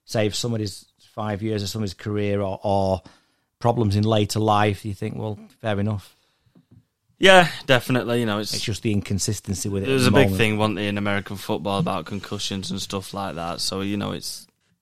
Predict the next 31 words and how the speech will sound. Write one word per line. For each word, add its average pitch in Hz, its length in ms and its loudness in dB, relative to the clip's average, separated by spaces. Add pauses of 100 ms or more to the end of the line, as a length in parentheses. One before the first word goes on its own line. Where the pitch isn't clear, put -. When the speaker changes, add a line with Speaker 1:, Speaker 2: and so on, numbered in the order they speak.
(500)
Speaker 2:
it 95 300 -8
need, 127 260 2
you 92 320 -10
can't 123 300 4
have 110 160 0
players, 107 400 2
you 113 40 2
know, 98 160 0
being 104 380 -2 (460)
sort - 240 0
of - 240 -8
punch 107 360 -4
drunk, 98 340 -6
can 101 220 -4
you? 98 200 -6 (120)
You 98 120 -14
know, 95 120 -12
Speaker 1:
No. 90 200 -6
Speaker 2:
after, 92 320 -10 (280)
after - 220 -14
the 95 340 -4 (220)
Speaker 1:
No, 82 300 -12
that's 98 120 -8
Speaker 2:
career, 101 280 0
Speaker 1:
right. 98 100 -4
Speaker 2:
and 104 80 -2
they'd 110 140 2
only 123 180 4
be 104 140 0
like, 101 240 -2
what, 98 180 -8